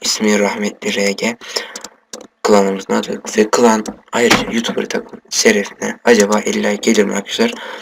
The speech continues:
Elli like gelirse gerçekten çok mutlu olurum. O yüzden like atmayı unutmayın. Like atarsanız gerçekten beni çok mutlu edersiniz. Neyse, şimdi başlayalım.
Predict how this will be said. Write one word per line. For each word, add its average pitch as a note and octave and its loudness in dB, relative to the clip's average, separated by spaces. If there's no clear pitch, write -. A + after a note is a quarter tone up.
Elli A2+ 2
like G#2 6
gelirse G#2 0
gerçekten G#2+ 2
çok G#2+ -4
mutlu - -4
olurum. G#2 -2
O - 0
yüzden G#2 2
like G#2+ 2
atmayı G#2 -2
unutmayın. G2+ -4
Like A2+ 6
atarsanız G#2 0
gerçekten G#2 0
beni G#2 0
çok - -4
mutlu G2+ -4
edersiniz. G3 -4
Neyse, G2+ 2
şimdi G#2+ 4
başlayalım. G2+ -2